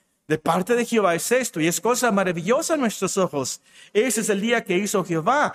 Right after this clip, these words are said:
nos gozaremos y le alegraremos en él". Los hombres lo desecharon,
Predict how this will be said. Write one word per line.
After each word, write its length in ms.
nos 240
gozaremos 800
y 60
le 100
alegraremos 800
en 200
él". 380
Los 260
hombres 680
lo 160
desecharon, 760